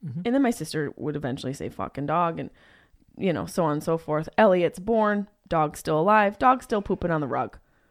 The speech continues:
Speaker 2: One of Elliot's first swear words were when they were sitting around the rug and Elliot's walking, sees a piece of poop, and Elliot goes, "Fucking dog." He was, like,
Speaker 1: Sure.
Speaker 2: two and a half.
Speaker 1: Yeah.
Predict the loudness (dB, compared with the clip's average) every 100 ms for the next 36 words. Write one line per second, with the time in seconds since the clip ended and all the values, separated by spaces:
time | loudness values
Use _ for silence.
0 | _ _ _ _ _ _ _ _ _ _
1 | _ -12 0 2 2 2 2 2 0 -2
2 | -2 -2 -2 0 4 4 4 0 -2 -6
3 | -20 -16 -6 -2 2 2 2 -2 -2 0
4 | 2 2 2 0 2 6 6 6 2 -10
5 | -8 -2 2 2 0 0 -2 -2 -6 -8
6 | -10 _ _ -8 0 0 0 -8 -10 -8
7 | -4 -4 -4 -12 _ _ -8 -6 0 2
8 | 2 2 0 0 -4 -18 _ _ _ -4
9 | -2 2 4 4 2 -12 _ _ _ _
10 | -6 0 2 2 0 2 2 2 0 -4
11 | -16 _ -8 -8